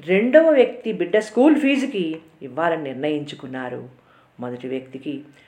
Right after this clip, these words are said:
రెండు చేతులు జోడించి నమస్కరించి పంపించేశారట. So ఫ్రెండ్స్, మనకి సేవాభావం మనలో కలిగినప్పుడు ఒక నియంత్రణ, వినమ్రత కలిగి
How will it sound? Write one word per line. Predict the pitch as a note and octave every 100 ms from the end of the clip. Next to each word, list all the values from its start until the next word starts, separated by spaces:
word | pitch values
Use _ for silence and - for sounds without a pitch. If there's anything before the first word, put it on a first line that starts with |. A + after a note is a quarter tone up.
| _ _
రెండు | C#3+ F3+ A3+
చేతులు | D4 D4+ D4 D4+ D4
జోడించి | C#4 C4+ B3
నమస్కరించి | G#3+ F3+ F#3 F3+ E3 D#3+ F#3
పంపించేశారట. | D3+ C#3+ C#3 - C3+ - B2+ A2+ A#2 A2+ G2 _ _ _ _ - -
So | C3
ఫ్రెండ్స్, | C3 C#3 D3 D3 - _ _ _ -
మనకి | A#2+ C#3+ D#3 C#3 C3+ - -
సేవాభావం | - E3 F#3 G#3 G#3 F#3 F3+ F#3 F3+
మనలో | E3 D#3+
కలిగినప్పుడు | D#3 D3 D3 D#3+ F3 F#3 F3+ F3 - _ _ _ _ _ -
ఒక | D3 C#3 - - _ E3
నియంత్రణ, | F#3+ B3+ C#4+ A#3 G#3 F#3+
వినమ్రత | E3+ A#3 A#3+ F#3+ F3
కలిగి | D3 C#3+ D3 C#3+